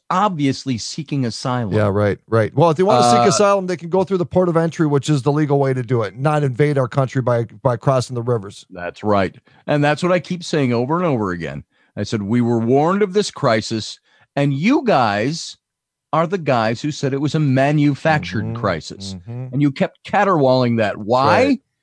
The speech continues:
Speaker 1: Because you wanted to prove that Trump was doing something wrong,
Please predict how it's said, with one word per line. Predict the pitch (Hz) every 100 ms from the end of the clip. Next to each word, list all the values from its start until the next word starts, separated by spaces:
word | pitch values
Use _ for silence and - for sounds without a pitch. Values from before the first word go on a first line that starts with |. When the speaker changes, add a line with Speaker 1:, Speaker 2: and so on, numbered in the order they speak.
| _
Speaker 1:
Because | - 170 170 147 123
you | 120
wanted | 110 127 165 156 139
to | 135
prove | - 139 143 135
that | 120 131
Trump | - - 127 -
was | 131 98
doing | 98 123 120
something | 107 120 107 113 110
wrong, | 104 110 113 85 53 -